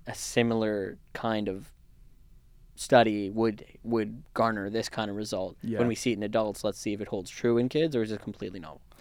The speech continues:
Speaker 2: So it has been done in adults before. It's been done at Western with the varsity football team before. And interestingly, it was done, a,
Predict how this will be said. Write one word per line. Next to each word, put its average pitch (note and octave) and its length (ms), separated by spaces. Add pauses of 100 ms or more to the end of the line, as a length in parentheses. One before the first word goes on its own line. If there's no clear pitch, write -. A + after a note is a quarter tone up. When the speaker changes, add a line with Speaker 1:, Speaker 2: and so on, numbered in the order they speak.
(180)
Speaker 2:
So B2+ 360
it C3 160
has B2+ 220
been G3+ 140
done A2+ 200
in G#2+ 100
adults F2+ 340
before. - 540 (160)
It's G#2+ 220
been G#2 180
done G2+ 260
at G2+ 180
Western F#2+ 460
with E2+ 120
the G2+ 80
varsity F2 420
football - 380
team - 200
before. - 420 (380)
And A2 520 (180)
interestingly, A#2 480
it G2+ 100
was C#3+ 500
done, A#2+ 500 (720)
a, - 80